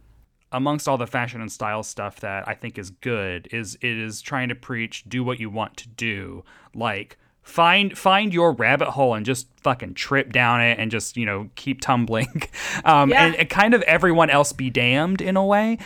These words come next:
Speaker 1: Like, I I wear, like, ties and sport coats and blazers and, you know, ascots and shit to my office where there is, there's no reason to,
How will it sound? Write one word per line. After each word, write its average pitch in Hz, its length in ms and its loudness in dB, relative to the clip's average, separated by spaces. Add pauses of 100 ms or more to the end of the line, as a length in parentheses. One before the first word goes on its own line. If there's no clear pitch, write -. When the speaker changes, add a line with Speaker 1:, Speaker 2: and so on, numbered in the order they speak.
(120)
Speaker 1:
Like, 143 500 4
I 185 880 2 (680)
I 170 420 4
wear, 127 1120 2 (760)
like, 151 160 4 (400)
ties 139 640 4
and 113 560 -4 (360)
sport - 400 0
coats 123 480 -2
and 117 180 -4
blazers 117 420 0
and, 107 240 -6
you 120 100 0
know, 101 300 -2
ascots 120 560 0
and 110 100 -8
shit - 300 -2 (180)
to 175 160 0
my 127 160 4
office 120 480 2
where 123 160 4
there 120 140 0
is, 123 480 -2 (920)
there's 143 240 2
no 139 180 6
reason 117 440 0
to, 175 360 0